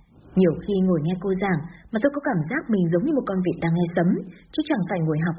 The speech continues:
nữa. Cái Hoa như không tin mà hỏi tôi: "Chi, cậu đang giả vờ hả?" "Giả vờ gì cơ? Giả vờ không hiểu bài ấy." Tôi cười buồn rồi bảo: chỉ có giả vờ hiểu bài chứ ai lại đi giả vờ không hiểu bài. Câu hỏi gì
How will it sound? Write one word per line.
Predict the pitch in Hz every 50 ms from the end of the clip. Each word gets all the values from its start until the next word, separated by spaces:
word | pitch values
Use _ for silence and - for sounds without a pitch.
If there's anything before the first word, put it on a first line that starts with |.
| 175
nữa. | 170 - 233 285 - - - - - - - - - - - -
Cái | - 180 175 185
Hoa | 214 196 185 180 180 185
như | 196 190 -
không | 262 247 240
tin | 254 269 247 226
mà | 208 180
hỏi | 185 160 156 - -
tôi: | 196 208 208 - - - - - _ _ _ _ _ _ _ _ _ _ _ _ _ - -
"Chi, | - 240 247 262 262 - - - _ _ _
cậu | - -
đang | - 302 311 294
giả | 277 208 175
vờ | 196 208 202 202 214
hả?" | 202 165 180 285 - - - - _ _ _ _ _ _ _ _ _ _ -
"Giả | 247 220
vờ | 240 233 220 202
gì | 226 220 214 233
cơ? | 240 247 262 262 - - - - _ _ _ -
Giả | - 226 214 214
vờ | 220 220
không | - 302 285
hiểu | 277 277 254 202 170
bài | - 185 185 185 214 285
ấy." | 339 339 - - - _ _ _ _ _ _ _ _ _ _ _
Tôi | 190 185 175
cười | 196 190 170 160 160
buồn | 170 165 156 156 151
rồi | 170 165 160
bảo: | 180 175 156 147 - - - - _ _ _ _ _ -
chỉ | - - 214 196
có | 202 226
giả | 277 247 185 180
vờ | 185 180 185
hiểu | 214 202 180 147 175
bài | 180 190 190 190 190 175 170
chứ | 254 262 262
ai | 247 214
lại | - - 190
đi | 208 196 185
giả | 202 165 151 156
vờ | 175 165 -
không | 269 247 247
hiểu | 247 208 160 175
bài. | 180 180 180 170 170 - - - - _ _ _ _ _ _
Câu | - 262 233
hỏi | 240 240 202 170 185
gì | 202